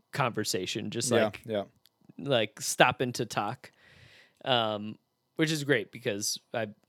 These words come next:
Speaker 1: known them for so long. But usually the conversation, I end up asking lots of questions
Speaker 2: Mm-hmm.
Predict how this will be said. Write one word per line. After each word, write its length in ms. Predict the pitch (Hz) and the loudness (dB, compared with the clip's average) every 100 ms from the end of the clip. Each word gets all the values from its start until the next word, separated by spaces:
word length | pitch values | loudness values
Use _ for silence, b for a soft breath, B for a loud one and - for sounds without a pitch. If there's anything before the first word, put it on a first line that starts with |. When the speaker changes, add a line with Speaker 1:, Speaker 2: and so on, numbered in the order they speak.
| _ _ | _ _
Speaker 1:
known 240 | 143 127 113 | -2 0 0
them 140 | 110 | -4
for 120 | - | -6
so 220 | 110 107 | -4 -2
long. 260 | 95 92 104 - | -4 -6 -10 -4
But 320 | 117 98 - _ _ _ _ _ | -2 -2 -6 _ _ _ _ _
usually 580 | - 156 175 156 147 127 | -6 0 2 4 4 4
the 140 | 117 | 2
conversation, 760 | 120 131 123 120 123 113 123 110 | 2 0 0 0 0 0 0 -2
I 160 | 107 113 | -2 -2
end 140 | 113 | 0
up 320 | 113 107 _ - _ _ _ _ _ | 0 0 _ -20 _ _ _ _ _
asking 720 | 139 123 - - 123 104 113 - | 0 0 0 -4 -4 -4 -6 -10
lots 340 | 127 120 117 127 | -2 0 0 -4
of 140 | 104 | -6
questions 880 | - 127 - - 127 123 127 - - _ - | 2 2 2 -4 -4 -4 -6 -10 -12 _ -6
Speaker 2:
Mm-hmm. 300 | 127 127 | -2 0